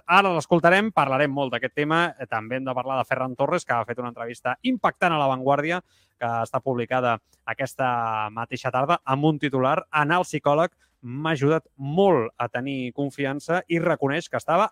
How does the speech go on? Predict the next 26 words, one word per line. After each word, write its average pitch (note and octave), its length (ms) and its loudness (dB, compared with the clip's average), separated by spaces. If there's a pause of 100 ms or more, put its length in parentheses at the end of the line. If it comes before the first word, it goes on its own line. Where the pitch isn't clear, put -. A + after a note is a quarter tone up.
enfonsat D#3 960 2
Ferran C#3 300 -4
Torres D#3+ 440 -2 (400)
i A2 140 -8
que G#2+ 160 -6
ha G#2 400 -4
millorat, C3 400 2
eh, G2+ 240 -10
gràcies A2+ 320 -6
també A2+ 220 -6
a A#2+ 80 -2
la G#2+ 60 -2
feina B2+ 220 -4
dels A2+ 140 -2
psicòlegs B2 400 -2
del A2+ 160 -2
Futbol A#2+ 300 -6
Club A#2+ 180 -8
Barcelona, A#2+ 480 -4
per G#2+ 160 -6
tant, B2 220 -6 (240)
confirmant C#3+ 580 2
el C#3+ 140 0
que A#2+ 120 -4
ja B2+ 200 0
intuïem, B2 580 -2